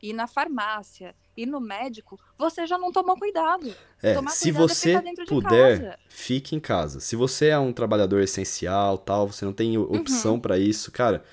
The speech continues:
Speaker 2: é, vai lá. É, mas se não, se você tiver a opção, fique em casa.
Speaker 1: Exato,
Speaker 2: Beleza?
Speaker 1: gente. O-, os, os cinemas vão tá aí, os restaurantes vão tá aí depois, então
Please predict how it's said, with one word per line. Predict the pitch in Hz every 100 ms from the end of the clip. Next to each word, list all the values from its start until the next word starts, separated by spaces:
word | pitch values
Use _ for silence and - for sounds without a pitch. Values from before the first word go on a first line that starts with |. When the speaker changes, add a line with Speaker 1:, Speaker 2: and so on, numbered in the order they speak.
| - _ -
Speaker 2:
é, | 82 90 87
vai | 85 113
lá. | 127 104 113 117 - - _ _ -
É, | 101 104
mas | 101 120 127
se | -
não, | 147 135 143
se | 143
você | 131
tiver | 123 135
a | 135
opção, | 127 - 127 127
fique | - 135 139
em | 131
casa. | 107 82 76 71 71 _ _ _ _
Speaker 1:
Exato, | 233 294 240 220
Speaker 2:
Beleza? | 226 262 190 220
Speaker 1:
gente. | 214 220 247 240 - -
O-, | 277 311 320
os, | 320 330 330
os | 330
cinemas | - 330 349 339
vão | 277 269
tá | 208
aí, | 196 185 202 233 254 247
os | 233
restaurantes | 233 254 254 247 269
vão | 269
tá | 262 240
aí | 226
depois, | 208 - 208 220 247 254 240
então | 247 285 269